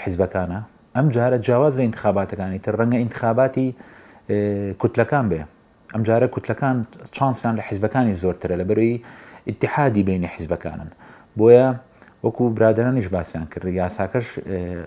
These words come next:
بوار بەوەیە کە هێزی گەورەتر سێرڤایڤ بکە، وەکو یاسای داروینیزم کە، ئێ، ئەلبەقا للئەقوا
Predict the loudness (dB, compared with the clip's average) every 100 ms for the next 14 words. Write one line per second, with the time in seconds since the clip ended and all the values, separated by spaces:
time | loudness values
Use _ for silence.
0 | -12 -6 4 4 6 4 4 4 2 -2
1 | -6 -20 -20 -20 _ _ -6 -6 -4 -8
2 | -12 -16 -12 -4 4 4 4 2 4 2
3 | 0 -6 -2 -2 2 0 0 -4 -2 0
4 | 0 0 -2 -2 -2 0 2 2 -2 -2
5 | 0 0 -2 -2 -2 -4 -4 -4 -4 -4
6 | -10 -20 -20 -20 -20 -8 -6 -4 -6 -6
7 | -2 -2 -2 -2 0 -2 -2 -4 0 -2